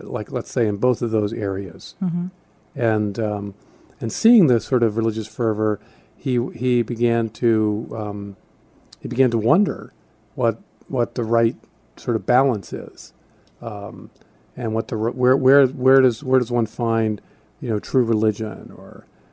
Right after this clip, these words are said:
Speaker 1: or something that's actually workable and feasible. And then when he, when he started to, he realized that,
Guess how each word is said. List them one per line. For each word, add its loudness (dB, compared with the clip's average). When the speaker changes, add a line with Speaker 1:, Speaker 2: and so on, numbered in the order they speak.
Speaker 1:
or -8
something -2
that's -4
actually -4
workable -6
and -14
feasible. -6
And 0
then 6
when 6
he, 4
when -2
he 2
started 2
to, 4
he 0
realized 4
that, 0